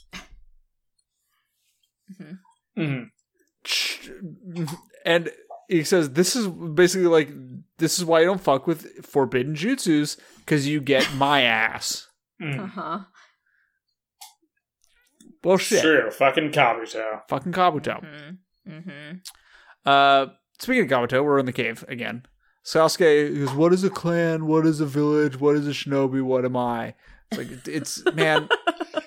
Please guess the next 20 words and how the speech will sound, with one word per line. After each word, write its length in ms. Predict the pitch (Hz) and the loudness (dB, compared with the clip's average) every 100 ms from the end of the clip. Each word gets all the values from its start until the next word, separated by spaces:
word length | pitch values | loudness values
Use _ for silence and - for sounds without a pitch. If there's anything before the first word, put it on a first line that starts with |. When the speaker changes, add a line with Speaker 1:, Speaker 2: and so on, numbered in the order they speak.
| - | -4
Speaker 2:
Yeah, 160 | 165 143 | 2 2
suddenly 420 | 135 180 180 180 | 8 8 10 8
Sasuke's 720 | 151 - 139 135 135 143 131 | 6 8 8 8 6 4 4
going 220 | 135 127 127 | 4 2 2
down 160 | 120 | -2
the 60 | 120 | 0
fucking 360 | - 127 127 | 2 0 0
Kabuto 720 | 127 127 123 123 123 127 117 113 | 2 4 4 0 0 2 2 2
well. 440 | 113 113 113 113 - _ _ | 2 4 4 2 -6 _ _
Speaker 3:
Suddenly, 640 | - - 277 294 214 175 - _ - | -4 2 4 4 0 -2 -10 _ -10
Sasuke, 840 | - 220 240 226 151 139 98 90 | -2 2 2 0 0 0 -2 -12
Sasuke 540 | - 190 185 185 160 | -4 -2 0 2 2
is 160 | 151 139 | 0 -2
in 80 | 151 | -4
a 60 | 127 | -6
fucking 540 | - 170 170 151 135 | -2 -2 -2 -6 -8
freshman 520 | - - 160 - 160 | -8 -2 -2 -2 -4
year 140 | 147 139 | -2 -2
philosophy 540 | - 135 139 139 117 | -2 -2 -2 -4 -10
course. 460 | 107 113 - - | -12 -14 -12 -14